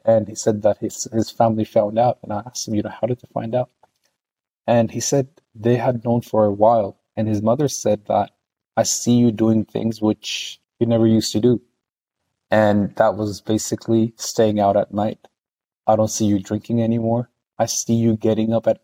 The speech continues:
o-, odd hours of, you know, the morning and going to the bathroom. And, and when I go to the bathroom, the bathroom's, like, wet, the sink's wet, there's water everywhere. Um,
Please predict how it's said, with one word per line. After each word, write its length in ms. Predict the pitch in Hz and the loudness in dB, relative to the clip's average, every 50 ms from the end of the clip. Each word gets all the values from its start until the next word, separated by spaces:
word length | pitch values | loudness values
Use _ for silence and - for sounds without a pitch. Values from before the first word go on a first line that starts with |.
| - - | -6 -2
o-, 140 | - 107 - _ - - | -2 -2 -2 _ -2 2
odd 240 | 117 117 117 - - - | 2 2 2 0 -2 0
hours 460 | 104 104 110 107 107 117 113 107 - | 2 4 4 4 2 2 0 0 -2
of, 160 | 117 104 - _ - 147 | -2 -4 -4 _ -14 -10
you 120 | 117 104 | -6 -6
know, 80 | 107 117 | -4 -4
the 100 | 120 107 | -4 -4
morning 460 | 110 107 107 110 120 120 123 143 147 _ _ _ _ _ _ _ | -2 0 0 2 2 2 0 0 -2 _ _ _ _ _ _ _
and 140 | - 110 110 | -4 -2 0
going 140 | 120 120 120 | 2 2 2
to 60 | 110 | 0
the 100 | 107 101 | 0 -2
bathroom. 680 | 92 - - 98 104 - _ - 139 135 139 143 143 | 0 2 2 2 2 0 _ -4 -2 -2 0 0 0
And, 260 | 123 113 110 104 - - - | 0 -2 -2 -4 -6 -6 -4
and 240 | 110 110 107 104 - _ - | -2 -2 -2 -4 -6 _ -6
when 120 | 98 110 110 | -2 0 0
I 80 | 110 | 2
go 140 | 104 120 123 | 2 2 2
to 60 | 127 | 2
the 100 | 113 110 | 2 0
bathroom, 340 | 101 110 107 - - 127 113 | 2 2 2 2 -2 -6 -6
the 60 | 107 | -4
bathroom's, 460 | 101 - 101 104 - - 120 117 104 | 0 2 2 2 0 -2 -6 -4 -2
like, 140 | 104 95 - _ _ _ - | -2 -2 -4 _ _ _ -12
wet, 340 | 95 95 107 110 113 - _ - | -6 0 2 2 2 0 _ -12
the 100 | 117 - | -10 -8
sink's 400 | - - 123 117 123 - - - | -4 -2 -2 -2 -2 -4 -6 -2
wet, 300 | 113 110 113 110 - - | 2 2 2 2 0 -4
there's 160 | 110 107 107 | -8 -4 0
water 200 | 110 113 117 120 | 2 2 4 4
everywhere. 520 | 113 113 120 120 117 117 117 117 123 127 _ _ _ _ _ _ _ _ _ _ _ _ _ - - | 2 2 2 2 2 2 2 2 0 -2 _ _ _ _ _ _ _ _ _ _ _ _ _ 0 2
Um, 500 | 113 110 107 107 104 104 104 101 95 | 2 4 4 4 2 0 -2 -4 -10